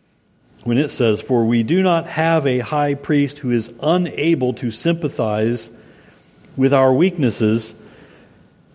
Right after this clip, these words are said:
but one who in every respect has been tempted as we are,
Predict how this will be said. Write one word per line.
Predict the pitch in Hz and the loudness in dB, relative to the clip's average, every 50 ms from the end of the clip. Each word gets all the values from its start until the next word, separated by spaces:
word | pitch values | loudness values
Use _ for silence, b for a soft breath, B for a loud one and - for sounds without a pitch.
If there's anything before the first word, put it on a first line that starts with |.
| - - - | -20 -12 0
but | - 139 - - - | 0 0 0 0 -6
one | 127 131 151 170 190 202 196 | -2 -2 0 0 0 0 0
who | 190 151 139 175 170 | -2 -2 -2 -2 -2
in | 156 143 143 131 - | 0 -2 -4 -6 -6
every | 151 165 202 202 185 214 208 202 196 | -4 -2 -2 -2 -2 -2 -2 0 0
respect | 180 160 147 127 - - - - 110 107 113 113 - - - - - - - _ - _ - | 0 -2 -2 -4 -6 -12 -6 -4 -2 -2 -2 -2 -6 -14 -20 -20 -20 -20 -20 _ -20 _ -6
has | - 156 165 165 156 | -2 0 0 0 0
been | 139 156 156 156 151 | 2 2 2 2 0
tempted | 151 - 175 190 180 170 - 135 127 127 131 123 - - - - - - - - - - - - - | 0 2 2 2 2 2 2 2 2 2 0 -6 -10 -16 -20 -20 -20 -20 -20 -20 -20 -20 -20 -18 -8
as | - 147 156 160 165 165 156 143 135 | -4 -2 -2 0 -2 -2 -4 -4 -6
we | 120 139 170 196 208 180 | -4 -2 -2 -2 0 0
are, | 127 107 104 104 107 110 123 120 | 0 0 0 0 0 -2 -2 -4